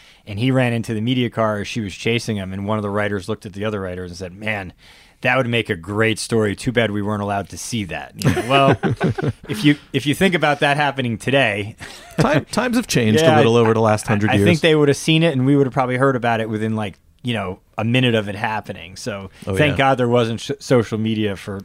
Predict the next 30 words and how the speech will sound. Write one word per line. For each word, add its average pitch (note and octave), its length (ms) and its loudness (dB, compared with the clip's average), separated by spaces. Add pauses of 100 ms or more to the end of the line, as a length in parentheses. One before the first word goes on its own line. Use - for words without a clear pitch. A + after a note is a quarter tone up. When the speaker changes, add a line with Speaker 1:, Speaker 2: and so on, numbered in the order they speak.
Speaker 1:
for G#2 140 -10
lots G#2 220 -8
of G#2+ 60 -8
reasons. F#2+ 220 -8
But A2 80 -4
you D3+ 60 2
know F3+ 80 6
what D#3+ 100 6
I C3 60 4
also B2+ 260 -2
think G2+ 180 -8
about, E2 240 -12
too? F#2+ 280 -14 (600)
You C3+ 100 0
know, A#2+ 140 2
my A2+ 160 -2
favorite D3 320 2
part A#2+ 240 2
of G#2+ 80 -6
this G2 120 -6
job, F2+ 320 -6
and F#2+ 80 -10
I've F2+ 80 -12
said G#2 200 -6
this G2 120 -10
for G2 140 -14
twenty G#2+ 320 -6
years, F#2 380 -12
is G2 160 -12
the G2+ 100 -12